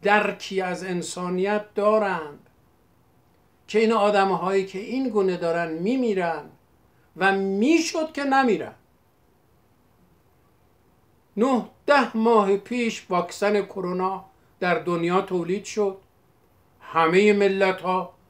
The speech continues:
همهٔ دولت‌ها باید استقبال کنن، خوشحال می‌شدن. همه منتظر بودن.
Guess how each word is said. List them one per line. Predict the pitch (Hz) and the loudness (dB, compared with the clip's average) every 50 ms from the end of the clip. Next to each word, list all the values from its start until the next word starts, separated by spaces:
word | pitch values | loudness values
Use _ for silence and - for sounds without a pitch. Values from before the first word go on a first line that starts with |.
| _ _ - | _ _ -4
همهٔ | 156 156 160 175 190 208 214 | -4 -2 2 4 6 6 6
دولت‌ها | 196 170 208 202 196 196 196 185 180 180 - 175 175 170 170 - - _ _ _ _ _ _ _ _ - | 6 6 6 6 6 6 4 2 0 -2 -2 -2 0 0 -2 -4 -8 _ _ _ _ _ _ _ _ -2
باید | 165 170 170 170 170 170 165 - - _ _ _ _ _ - | 2 4 4 6 6 4 2 0 -6 _ _ _ _ _ -4
استقبال | 196 170 - - - 202 175 151 156 160 175 190 208 214 | -4 -4 -4 -2 -2 -2 -2 -2 -2 -2 2 4 4 4
کنن، | 208 - 196 202 196 185 180 165 | 2 0 -4 -2 -2 -2 -4 -4
خوشحال | 170 - 196 185 180 - - 185 196 214 214 | -4 -2 -2 -2 -2 -2 0 0 0 2 0
می‌شدن. | 208 196 190 190 185 185 185 175 175 175 - - _ _ _ _ | -2 -4 -4 -4 -4 -4 -4 -4 -6 -8 -12 -20 _ _ _ _
همه | - - 196 208 233 247 | -4 0 2 4 6 6
منتظر | 240 240 233 226 226 220 226 202 240 269 269 269 | 6 6 6 6 6 4 4 6 4 4 4 2
بودن. | 247 262 247 247 247 240 233 220 | -2 -2 0 0 2 2 0 -2